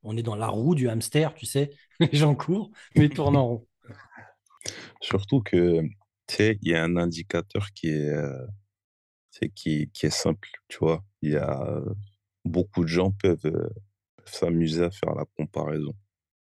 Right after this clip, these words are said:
Speaker 1: Oui.
Speaker 2: Comment ça se fait ? Tu, enfin, p-, pour dire que, euh, c'est, c'est le problème de puissance que tu soulèves là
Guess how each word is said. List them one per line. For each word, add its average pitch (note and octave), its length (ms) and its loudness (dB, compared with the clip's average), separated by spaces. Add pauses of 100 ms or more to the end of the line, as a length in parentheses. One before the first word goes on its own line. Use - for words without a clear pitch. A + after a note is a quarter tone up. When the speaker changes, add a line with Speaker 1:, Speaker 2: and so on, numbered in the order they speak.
(540)
Speaker 1:
Oui. G#2 120 2
Speaker 2:
Comment G#2+ 200 6
ça F2 240 -2
se - 200 -8
fait ? D#2+ 180 -4 (360)
Tu, - 140 -4 (120)
enfin, F2 240 2 (960)
p-, - 80 -12 (140)
pour F2+ 240 2
dire G#2+ 400 0
que, G#2+ 260 0 (140)
euh, D2 440 -4 (420)
c'est, - 320 -8
c'est - 260 -2
le D#2 160 2
problème F2+ 400 0
de D#2+ 100 0
puissance - 580 -2
que - 140 -8
tu - 200 -10
soulèves G2 440 -2
là A#2 120 -4